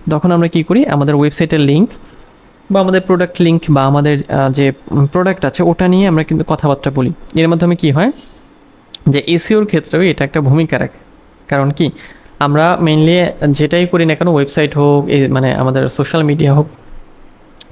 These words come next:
সব তো আমাদের ব্র্যান্ড বা বিজনেসের জন্যই আমরা করে থাকি। এরপরে যেটা আসে, সেটা হচ্ছে কস্ট ইফেক্টিভ অনলাইন প্রমোশন সিস্টেম হচ্ছে ইএসএমও। কারণ অল্প খরচে আপনি অনেক বিশাল পরিমাণ অডিয়েন্সের কাছে পৌঁছাতে, আহ,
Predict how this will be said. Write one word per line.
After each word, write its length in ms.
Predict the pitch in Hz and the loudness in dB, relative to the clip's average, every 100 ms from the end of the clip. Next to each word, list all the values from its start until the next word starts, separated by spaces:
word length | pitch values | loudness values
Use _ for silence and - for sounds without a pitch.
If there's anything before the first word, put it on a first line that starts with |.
| - | -6
সব 120 | 143 | -4
তো 120 | 143 | -2
আমাদের 160 | 160 160 | -2 -2
ব্র্যান্ড 280 | 139 143 151 | -2 -2 -2
বা 60 | |
বিজনেসের 460 | 139 135 151 143 151 | 0 0 -2 -4 -2
জন্যই 320 | 139 147 185 | -2 0 0
আমরা 280 | 165 139 175 - - - - - | 0 0 -2 -6 -20 -20 -20 -2
করে 160 | 220 | 0
থাকি। 260 | 196 143 - - - - - - - - _ - _ - | 0 -2 -6 -14 -20 -20 -20 -20 -20 -20 _ -20 _ -2
এরপরে 360 | 208 208 233 | -2 0 -2
যেটা 220 | 220 214 | 0 -2
আসে, 200 | 208 - | -2 -2
সেটা 200 | 214 208 | -2 -2
হচ্ছে 140 | 202 196 | -2 -2
কস্ট 300 | 202 202 - | -2 -2 -2
ইফেক্টিভ 420 | 196 190 - 190 165 - - | -4 -2 -2 -2 -2 -8 -10
অনলাইন 480 | - 165 156 160 170 | -2 0 2 2 2
প্রমোশন 440 | - 160 156 - 151 | 2 0 0 0 -2
সিস্টেম 360 | 165 - 170 | -2 -2 0
হচ্ছে 240 | 156 - 240 | 0 0 0
ইএসএমও। 500 | 160 143 - 123 - - - - _ _ _ _ - - | 2 0 -2 -4 -6 -12 -20 -20 _ _ _ _ -12 -6
কারণ 280 | 151 147 147 | -2 0 0
অল্প 260 | 147 160 175 | 0 -2 -2
খরচে 340 | 180 175 220 | -2 -2 -2
আপনি 200 | 190 156 | 0 0
অনেক 260 | 143 143 139 | 0 0 -2
বিশাল 500 | 143 190 175 170 165 | -2 0 2 2 0
পরিমাণ 460 | 170 156 151 151 147 | 0 0 0 0 0
অডিয়েন্সের 480 | 139 135 139 151 147 | 0 0 0 0 -2
কাছে 220 | 156 240 | -2 -2
পৌঁছাতে, 400 | 208 147 156 139 | -2 -2 -2 -4
আহ, 840 | - - - - - - - 147 | -6 -16 -20 -20 -20 -20 -4 -2